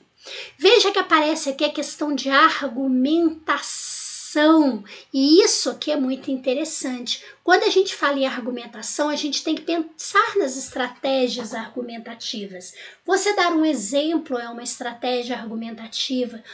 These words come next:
Você usar um discurso de autoridade.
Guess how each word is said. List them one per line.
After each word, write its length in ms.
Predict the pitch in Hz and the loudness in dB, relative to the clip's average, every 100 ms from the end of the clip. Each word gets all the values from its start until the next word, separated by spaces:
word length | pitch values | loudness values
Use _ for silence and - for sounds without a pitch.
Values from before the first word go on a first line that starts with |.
| - _ | -20 _
Você 280 | 320 330 381 | -2 2 2
usar 240 | 330 349 | 2 0
um 80 | 339 | 0
discurso 560 | - - 330 302 - | -2 -2 -4 -4 -6
de 80 | - | -2
autoridade. 1200 | 285 285 302 285 208 240 277 269 202 196 - - | -2 0 -2 -2 -6 -2 0 0 -4 -10 -14 -20